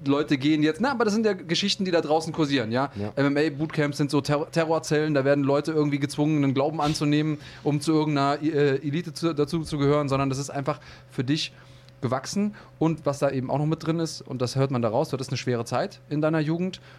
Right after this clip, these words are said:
Speaker 1: ähm, hast da einen gewissen sozialen Halt gehabt, hast da ein, ein Vorbild gehabt, der das, ich sag mal so, man kann von Nordin halten, was man will, aber es hätte auch schlechter ausfallen können. Also du hättest auch andere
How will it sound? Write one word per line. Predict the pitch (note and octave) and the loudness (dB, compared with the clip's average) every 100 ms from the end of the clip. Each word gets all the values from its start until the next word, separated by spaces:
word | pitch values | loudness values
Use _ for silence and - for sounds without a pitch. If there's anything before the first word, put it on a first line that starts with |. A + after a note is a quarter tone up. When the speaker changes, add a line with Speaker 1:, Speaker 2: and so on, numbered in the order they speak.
| - - | -10 -2
Speaker 1:
ähm, | C#3 C#3 C#3 C3+ - - | 0 2 0 -4 -14 -6
hast | C#3+ C#3 - | -6 -4 0
da | C3 C3 | 0 0
einen | C3+ B2+ | -4 -2
gewissen | C3 C3 B2+ | -2 -2 -2
sozialen | A#2+ - A#2+ A#2+ | -2 -2 -2 -2
Halt | A2+ C#3+ - | -2 -2 -2
gehabt, | D#3+ F#3 - | -2 -2 -4
hast | B2+ C3 | -6 -4
da | |
ein, | B2+ B2 B2 C#3+ | -2 -2 -4 -4
ein | B2 | -4
Vorbild | - D#3+ D#3 D#3 | -2 0 0 0
gehabt, | D3+ D3 - | -2 -2 -2
der | C3+ C#3 C#3+ | 2 2 2
das, | A#2+ C3+ C3+ - - C3+ | 0 -4 -4 -14 -16 -12
ich | A#2+ | -4
sag | C3+ C3 | -4 0
mal | B2+ | 2
so, | D3 G3 G3 - - | 2 2 -2 -12 -6
man | B2 | -2
kann | C3+ | -2
von | C3+ | 0
Nordin | B2+ C3 B2 | 0 0 0
halten, | B2 C3 | -2 -4
was | A#2+ | -4
man | B2+ | 0
will, | D3+ | 2
aber | A#2 | 0
es | A#2+ | -2
hätte | B2+ | -4
auch | D3+ | -4
schlechter | - D3 D#3 | -2 -2 -2
ausfallen | A2 A#2 A#2+ A#2 | -2 -2 -2 -2
können. | A2+ A#2+ G#2+ - - | -2 -2 -2 -8 -2
Also | B2 | 0
du | B2 | 2
hättest | C#3 | 2
auch | D3 | 0
andere | C#3 D#3+ D3+ C3+ | 2 2 4 2